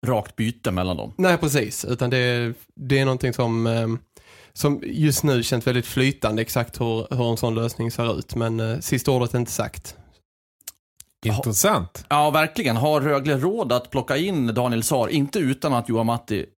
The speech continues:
Speaker 1: försvinner, va?
Speaker 3: Alltså det kan vi ju bara gissa om. Ehm, det har gjorts ganska mycket i truppen. Eh, jag kan inte, jag har faktiskt ingen aning om, ehm,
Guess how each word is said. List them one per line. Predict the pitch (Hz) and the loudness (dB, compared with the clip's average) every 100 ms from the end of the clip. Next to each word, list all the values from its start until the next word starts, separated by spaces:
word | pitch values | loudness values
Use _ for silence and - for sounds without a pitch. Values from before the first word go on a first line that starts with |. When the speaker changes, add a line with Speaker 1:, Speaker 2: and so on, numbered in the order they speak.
| _ | _
Speaker 1:
försvinner, | - 120 165 107 | -6 -2 -2 -2
va? | 80 92 _ _ _ _ _ - - _ _ - | -4 -6 _ _ _ _ _ -20 -20 _ _ -6
Speaker 3:
Alltså | 95 98 | -2 2
det | 101 | 2
kan | 95 104 | 2 2
vi | 104 | 2
ju | |
bara | 98 98 | 4 4
gissa | 95 104 - 104 90 | 4 2 2 2 2
om. | 87 87 | 2 0
Ehm, | 85 87 95 98 87 76 107 101 | 0 -2 -2 -4 -6 -6 -6 -8
det | 95 110 | 0 2
har | 113 | 4
gjorts | 120 143 104 - - | 4 4 2 -2 -2
ganska | 127 139 139 - | 2 2 0 0
mycket | 117 131 - - | 0 0 -2 -2
i | 139 113 | 0 0
truppen. | - - 147 - - 95 95 110 | -2 -2 -2 -2 -6 -4 -4 -6
Eh, | - - - | -6 -6 -2
jag | 110 101 | 0 0
kan | - 110 98 | 0 0 0
inte, | 113 110 92 98 104 110 95 | 0 0 0 0 -2 -2 -2
jag | |
har | 104 | 0
faktiskt | 113 95 - _ | 0 -4 -12 _
ingen | 135 123 110 | 0 2 2
aning | 110 110 104 | 2 2 0
om, | 104 101 | 0 0
ehm, | 101 98 98 101 | 0 0 -2 -4